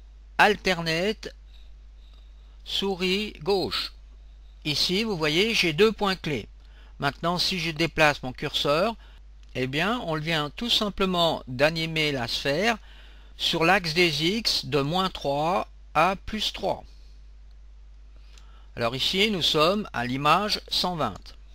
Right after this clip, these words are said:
Si l'on clique sur ces flèches, on va sur la, l'image une.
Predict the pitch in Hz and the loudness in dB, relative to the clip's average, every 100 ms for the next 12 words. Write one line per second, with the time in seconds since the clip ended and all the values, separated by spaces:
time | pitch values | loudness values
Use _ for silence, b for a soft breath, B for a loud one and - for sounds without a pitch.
0 | - - - - - - - - - - | -20 -20 -20 -20 -20 -20 -20 -20 -20 -20
1 | b b b b b - 208 214 220 214 | b b b b b -4 0 0 -2 -2
2 | 208 202 175 - - 143 135 - 156 151 | 2 2 2 -2 0 -2 -2 -4 -6 -4
3 | 208 233 269 - - - - 143 127 135 | 0 0 0 -2 -4 -16 -8 -6 0 2
4 | 156 226 - - - - 180 190 196 - | 2 -2 -8 -16 -8 -4 -2 -2 -2 -4
5 | - 147 123 120 - - 156 170 180 170 | -2 2 4 4 0 -14 -4 -2 2 2
6 | 208 226 - - 220 147 | 2 0 -4 -4 -4 -4